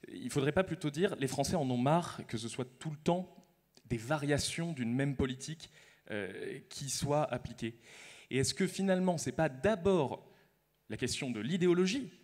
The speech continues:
la question de la politique à appliquer, plutôt que la question des moyens dont on parle de la politique ? Vous avez dit qu'il fallait rayer du langage politique le mot de pédagogie, je crois que vous avez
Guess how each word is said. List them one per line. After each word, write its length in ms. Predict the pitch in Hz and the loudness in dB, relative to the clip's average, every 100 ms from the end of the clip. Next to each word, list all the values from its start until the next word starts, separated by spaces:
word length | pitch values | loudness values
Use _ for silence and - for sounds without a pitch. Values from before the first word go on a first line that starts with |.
| - | -8
la 160 | 120 | -6
question 460 | 123 131 - 165 165 | -4 -4 -4 -4 -4
de 140 | 123 | -2
la 140 | 110 104 | -2 -2
politique 560 | - 208 202 269 - | 0 0 0 -6 -2
à 60 | 151 | 0
appliquer, 420 | 139 156 226 262 - _ - - - - _ _ - | 0 -4 -4 -4 -8 _ -20 -20 -20 -20 _ _ -8
plutôt 280 | 196 285 | 2 2
que 100 | - | 4
la 60 | 170 | 2
question 300 | - 175 247 | 2 0 -2
des 160 | 190 151 | 0 2
moyens 420 | 160 196 220 233 | 6 8 8 2
dont 140 | 147 127 | 0 2
on 120 | 127 | 4
parle 260 | 165 160 | 4 2
de 80 | 135 | 0
la 100 | 123 | -2
politique ? 340 | 127 120 - 117 | -2 -4 -6 -4
Vous 120 | 120 | -2
avez 80 | 123 | -2
dit 100 | 151 | -4
qu'il 140 | 139 | -6
fallait 200 | 131 113 117 | -6 -4 -4
rayer 320 | 143 160 175 | -2 0 0
du 140 | 131 | 0
langage 300 | 127 131 127 | -2 0 -2
politique 440 | 123 120 - - 117 | -2 -4 -6 -8 -4
le 60 | |
mot 100 | 107 | -4
de 60 | 101 | -2
pédagogie, 500 | 160 147 135 123 202 | 0 0 0 -2 -4
je 60 | |
crois 140 | - 160 | -8 -8
que 60 | |
vous 60 | 123 | -4
avez 420 | 110 101 104 104 | -2 -2 -6 -8